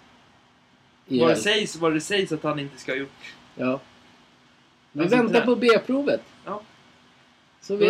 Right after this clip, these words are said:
Speaker 2: är man, hur många prov får man ta egentligen?
Speaker 1: Ja, men ja, B, C, D, E, F, G, H, I, K, L, M, N.
Speaker 2: Trehundra år bara: "Nej, men då har han tagit sista provet." Ös.
Speaker 1: Ja, det är hela alfabetet som ska gås igenom där. Vänta bara till han kommenterar det.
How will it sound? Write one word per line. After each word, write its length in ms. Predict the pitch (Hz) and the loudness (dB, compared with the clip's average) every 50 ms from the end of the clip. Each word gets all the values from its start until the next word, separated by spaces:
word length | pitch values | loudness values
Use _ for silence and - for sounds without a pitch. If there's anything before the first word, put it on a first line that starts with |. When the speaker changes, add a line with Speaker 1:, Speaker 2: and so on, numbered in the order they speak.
| 208 202 | 4 4
Speaker 2:
är 40 | 220 | 2
man, 380 | 220 233 220 220 190 220 202 185 | 0 0 -2 0 0 0 0 0
hur 80 | 220 220 | 0 -2
många 240 | 220 233 226 220 | -6 -6 -6 -6
prov 200 | - - - - | -8 -6 -8 -10
får 80 | 170 190 | -8 -6
man 140 | 196 196 190 | -6 -6 -6
ta 100 | - 254 | -6 -6
egentligen? 300 | 302 294 139 123 117 117 - - - - 202 | -6 -6 -4 -6 -6 -8 -12 -20 -18 -12 -10
Speaker 1:
Ja, 140 | 233 240 214 | -8 -6 -4
men 140 | 165 151 147 | 0 0 0
ja, 460 | 156 175 208 247 277 277 233 160 139 147 | 0 0 0 -2 0 0 0 0 0 0
B, 300 | 226 277 285 240 170 110 107 | 0 0 0 -2 -4 -4 -4
C, 340 | - 208 254 311 - - - 269 - | -4 -2 0 2 2 2 2 4 2
D, 40 | 226 | 4
E, 500 | 277 269 240 165 160 190 247 285 269 247 220 | 4 2 2 2 2 2 2 2 0 0 -2
F, 60 | - 170 190 | -4 -6 -6
G, 240 | 247 285 254 185 139 | -2 0 2 2 4
H, 260 | 156 202 208 175 156 | 4 2 0 0 -2
I, 360 | 180 240 277 247 185 196 190 - | 0 0 0 0 0 -2 -4 0
K, 120 | - 269 277 | 4 4 4
L, 140 | 240 196 | 4 4
M, 100 | 202 247 | 4 4
N. 60 | 285 302 | 4 6
Speaker 2:
Trehundra 300 | 302 - - - 151 139 | 6 4 4 2 0 0
år 240 | 139 180 208 196 175 | 0 0 0 0 2
bara: 160 | 151 135 123 - | 2 2 2 2
"Nej, 240 | 214 254 294 294 254 | 0 2 2 2 0
men 80 | 220 | 2
då 60 | 226 | 2
har 60 | 247 240 | 2 2
han 80 | 202 | 4
tagit 180 | 208 196 180 - | 2 0 0 0
sista 280 | - 233 247 233 208 | -2 -8 -6 -6 -6
provet." 260 | 180 175 160 147 139 147 | -2 0 0 0 0 0
Ös. 380 | 180 269 147 143 - - - - - - - - _ _ _ _ - | 0 0 0 0 -2 -8 -18 -20 -20 -20 -20 -20 _ _ _ _ -4
Speaker 1:
Ja, 260 | - 180 208 233 247 | -2 0 2 4 4
det 80 | 226 240 | 4 4
är 100 | 254 269 277 302 | 6 8 8 8
hela 160 | 294 277 277 277 | 10 10 10 8
alfabetet 680 | 262 220 220 - 220 202 240 277 311 311 - 302 285 254 | 8 6 4 2 2 2 2 0 0 0 -2 -4 2 2
som 160 | 262 277 254 | 2 2 2
ska 160 | - 311 269 | 2 0 2
gås 240 | 262 269 262 226 247 | 4 4 2 4 4
igenom 520 | 254 254 254 269 285 294 294 285 277 254 | 4 6 6 6 6 6 6 6 6 6
där. 240 | 185 156 143 135 143 | 6 6 6 6 6
Vänta 340 | 160 208 220 196 170 - 277 | 4 4 4 4 2 2 4
bara 120 | 302 277 | 4 4
till 160 | - - 220 | 4 6 4
han 80 | 220 202 | 4 4
kommenterar 640 | - 233 220 220 226 226 196 175 175 170 160 151 135 | 2 0 -2 2 4 6 8 8 8 10 10 8 8
det. 160 | 123 117 - | 6 4 0